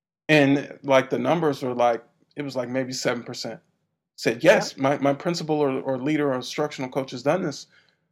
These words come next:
Speaker 1: uh, before." And, and I'm gonna be honest, in my, my nine years of education, I've never had an administrator teach my class,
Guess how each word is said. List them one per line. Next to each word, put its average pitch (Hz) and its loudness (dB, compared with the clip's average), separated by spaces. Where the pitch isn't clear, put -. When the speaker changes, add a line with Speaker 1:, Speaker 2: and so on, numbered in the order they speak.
Speaker 1:
uh, 131 0
before." 120 2
And, 127 2
and 131 -6
I'm 139 6
gonna 170 0
be 156 2
honest, 165 4
in 131 -2
my, 139 4
my 143 0
nine 143 2
years 156 0
of 143 -2
education, 143 -2
I've 131 -6
never 131 0
had 127 -2
an 123 0
administrator 117 -2
teach - -12
my 107 -10
class, - -14